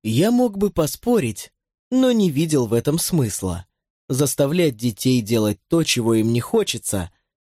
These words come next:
только разжигать их упрямство. Если, конечно, у вас в руках нет здоровенной палки, и вам не претит ею воспользоваться. Лучше вести себя умнее.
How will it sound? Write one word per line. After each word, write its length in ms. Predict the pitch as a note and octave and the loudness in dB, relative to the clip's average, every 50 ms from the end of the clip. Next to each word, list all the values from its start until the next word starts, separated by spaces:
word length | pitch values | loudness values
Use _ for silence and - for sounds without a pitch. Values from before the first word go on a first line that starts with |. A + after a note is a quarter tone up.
| _ _ _ | _ _ _
только 300 | - G#3+ G3 - - E3 | -2 -2 0 0 0 0
разжигать 500 | D3+ C#3+ B2 A#2+ D3 C#3 C#3 D3 C#3 - | 2 0 0 0 0 0 0 0 -2 -2
их 160 | E3 - - | -4 -4 -4
упрямство. 760 | G#3+ F#3 - D#3 C#3+ A2+ G#2+ G#2 F#2+ - - - F#2 E2+ F2 - _ _ _ _ _ _ _ _ - | -2 -2 0 0 0 0 -2 -4 -6 -8 -6 -6 -6 -6 -8 -10 _ _ _ _ _ _ _ _ -2
Если, 340 | G#3 A#3 A3+ F#3+ - F3+ D#3+ | 0 0 2 0 0 -2 0
конечно, 500 | - E3+ E3 E3+ F3 E3 - - D#3 D3+ | 0 0 2 2 0 0 -2 0 0 2
у 120 | D3 D3 | 2 2
вас 240 | C#3 C#3+ C#3 - - | 2 0 0 -2 -2
в 60 | C#3+ | -2
руках 540 | D3+ D#3+ D3+ - - G3 F#3 F3+ - - _ _ _ _ _ _ - | 0 0 0 0 0 0 0 0 -4 -10 _ _ _ _ _ _ -2
нет 220 | B3+ B3+ B3 G#3 | 0 0 0 0
здоровенной 640 | F3+ D#3+ D#3+ E3+ D#3 D#3 D#3 D#3+ D#3+ D#3+ D#3 D#3 D#3+ D#3+ | 0 -2 0 0 2 2 2 2 0 0 0 0 -2 -2
палки, 680 | - - B3 A#3+ G#3+ E3+ C#3+ - - A2 G2 F#2 - _ _ _ _ _ _ - | -2 0 0 2 0 0 -2 -6 -8 -8 -8 -8 -12 _ _ _ _ _ _ -2
и 100 | B3 B3+ | 0 0
вам 260 | A#3 A#3+ A3+ G#3+ G#3 | 2 0 0 0 0
не 100 | G3+ F#3+ | 0 0
претит 500 | D#3 - E3 E3 C#3+ - - G3 F#3+ - | 0 0 0 0 -2 -2 -4 -4 -2 0
ею 280 | D#3+ D3+ C#3+ C#3+ C#3+ | 0 2 2 2 2
воспользоваться. 1040 | C#3+ E3 F3+ - - - E3 C#3+ A#2 G#2 F#2 G#2 G2+ G#2 G2+ - - - G2 F2+ D#2+ - _ _ _ _ _ _ _ _ _ _ _ _ _ _ _ - | 2 0 -2 -4 -4 -2 0 0 0 0 -4 -4 -4 -4 -4 -4 -4 -4 -4 -4 -6 -10 _ _ _ _ _ _ _ _ _ _ _ _ _ _ _ -4
Лучше 440 | - D#3+ G3 A#3 A3 - - - G#3+ | -2 0 0 0 0 -2 0 0 0
вести 360 | F#3 G3 F#3 - - - C#3 | 0 0 -2 -2 -2 -2 -2
себя 380 | C3 - - C3 A#2+ D3 D3 D#3 | -2 -2 -2 -2 0 0 0 2
умнее. 680 | E3+ F3 F3 F3 D#3+ B2+ G#2+ G2+ F#2+ F#2 F2 F2+ | 2 2 2 0 0 0 0 0 -2 -2 -4 -6